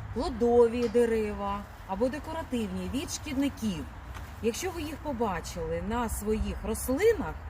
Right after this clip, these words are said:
саме в листопаді, в грудні шкідників, нічим ви вже знешкодити не зможете.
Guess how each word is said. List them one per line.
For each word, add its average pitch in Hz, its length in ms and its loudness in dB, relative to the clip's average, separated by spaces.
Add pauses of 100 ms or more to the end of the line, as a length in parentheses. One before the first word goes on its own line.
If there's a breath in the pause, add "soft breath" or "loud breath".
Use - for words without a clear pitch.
(380 loud breath)
саме 277 680 2
в 240 60 -2
листопаді, 208 920 0 (120)
в 185 40 -4
грудні 220 520 2
шкідників, 247 840 0 (480 loud breath)
нічим 294 600 0
ви 277 140 2
вже 226 380 0
знешкодити 254 760 0
не 240 140 4
зможете. 160 640 -4